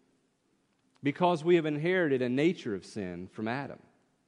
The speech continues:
And Jesus wants his disciples to see this because they are surrounded by a system, the tradition of the elders, that teaches them that's not the truth. The truth is that all you need is reform.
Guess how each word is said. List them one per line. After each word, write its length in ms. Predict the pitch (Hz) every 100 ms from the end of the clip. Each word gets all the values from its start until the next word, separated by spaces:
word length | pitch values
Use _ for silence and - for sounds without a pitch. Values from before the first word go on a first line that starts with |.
| _ _ _ _ _ _ _ _ -
And 100 | 139
Jesus 420 | 214 277 269 196
wants 320 | 226 269 -
his 100 | 202
disciples 600 | 185 - 214 247 214 185
to 100 | 175
see 320 | - 262 294
this 220 | 196 147 -
because 360 | 185 202 190 - 202
they 160 | 220 240
are 140 | 220 -
surrounded 920 | - - 226 233 277 294 196 143 156 - -
by 340 | 160 220 202 196
a 120 | 196
system, 720 | - 294 262 - 170 143 185 - - _ _ _ _ _ _ _ -
the 100 | 190
tradition 500 | 208 202 277 277 240
of 100 | 196
the 140 | 202
elders, 640 | 226 208 135 110 123 - - _ - -
that 180 | 202 -
teaches 440 | 277 269 277 175
them 320 | 185 180 185 - - - _ _ _ _ -
that's 280 | 269 262
not 200 | 214 175
the 60 | 147
truth. 400 | - 156 175 220
The 80 | 175
truth 380 | - 294 294 190
is 340 | 147 180 160
that 120 | 180
all 280 | 185 240 277
you 220 | 233 240
need 200 | 214 220
is 140 | 185 156
reform. 600 | 156 226 196 127 85